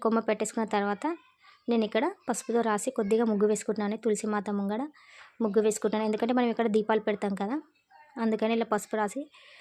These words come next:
ముగ్గు వేసుకొని కొద్దిగా పసుపు కుంకుమ కూడా వేసుకోవాలండి. ఇలా వేసుకున్న తర్వాత ఈ ఒత్తుల మాల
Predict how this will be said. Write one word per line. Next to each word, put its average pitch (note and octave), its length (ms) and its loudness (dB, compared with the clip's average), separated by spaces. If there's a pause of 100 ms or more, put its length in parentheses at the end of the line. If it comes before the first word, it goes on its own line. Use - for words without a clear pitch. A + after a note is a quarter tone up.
(240)
ముగ్గు G#3+ 240 4
వేసుకొని A#3 360 -2
కొద్దిగా A#3 280 0
పసుపు G#3+ 280 -6
కుంకుమ G#3+ 260 -2 (100)
కూడా A3 160 -2
వేసుకోవాలండి. G3+ 580 -4 (2500)
ఇలా A3 160 4
వేసుకున్న A3 340 0
తర్వాత G3+ 320 -2
ఈ - 40 -4 (920)
ఒత్తుల B3+ 240 4 (100)
మాల A3+ 160 4